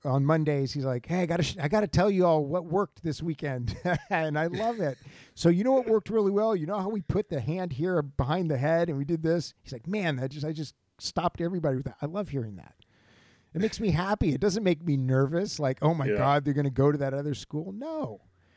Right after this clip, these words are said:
Speaker 1: I, it's like, "Fine, go." And, you know, look, at the end of the day, if somebody doesn't wanna train with me anymore, God bless you. I don't care. I,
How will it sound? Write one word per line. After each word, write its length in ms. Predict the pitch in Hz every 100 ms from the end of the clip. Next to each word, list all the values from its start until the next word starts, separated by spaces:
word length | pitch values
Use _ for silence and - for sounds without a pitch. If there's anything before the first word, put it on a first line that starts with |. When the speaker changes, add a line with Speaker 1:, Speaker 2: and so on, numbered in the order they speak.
| _ _ _ _ 170
Speaker 1:
I, 60 |
it's 400 | 185 185 185 - 190
like, 180 | 190 -
"Fine, 360 | 180 240 233
go." 400 | 165 220 233 131 -
And, 200 | 214 233
you 80 | 233
know, 140 | 240
look, 400 | 233 233 233 - -
at 100 | 156
the 100 | 202
end 100 | 226
of 40 | 247
the 80 | 180
day, 160 | 170
if 80 | 185
somebody 500 | - - 156 180 196
doesn't 280 | 170 156 165
wanna 220 | 165 156
train 300 | 151 - 123
with 160 | 131 -
me 100 | 175
anymore, 300 | 175 185 185
God 180 | 175 180
bless 280 | 185 170 143
you. 180 | 117 - _ _ _ _ _ _
I 80 | 147
don't 160 | 196 180
care. 260 | 165 196
I, 220 | 180 147